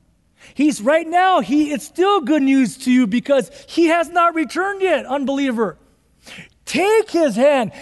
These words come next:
take his offer of salvation. Today is the day where you come to know him as friend instead of enemy. Today is the day where this Second Peter chapter three, verse ten through thirteen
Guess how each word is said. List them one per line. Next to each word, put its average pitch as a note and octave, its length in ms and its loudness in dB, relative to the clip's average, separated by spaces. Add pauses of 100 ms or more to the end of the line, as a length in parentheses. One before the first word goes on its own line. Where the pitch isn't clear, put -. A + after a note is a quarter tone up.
(140)
take A4+ 460 2
his E4+ 200 0
offer D#4 520 4
of B3+ 100 0
salvation. D4 460 0 (200)
Today D4 300 0 (280)
is D4+ 120 -4
the D#4+ 80 -6
day C#4+ 520 0 (160)
where D4 160 0
you D#4 200 2
come E4+ 280 0
to C#4 120 -8
know D#4 220 4
him C#4 80 -2
as C4 160 -2
friend C#4+ 460 -2 (220)
instead C4+ 260 -4
of B3 80 0
enemy. C#4 520 -2 (220)
Today C#4+ 320 0
is A4 300 2
the D#4+ 60 -4
day E4+ 440 0 (180)
where D4 240 0
this D4 200 -2
Second F4 400 -4
Peter E4 240 -2
chapter D#4 380 -6
three, D#4+ 180 -4
verse C#4 220 -6
ten D#4+ 240 -4
through D4 180 -6
thirteen D#4 480 -6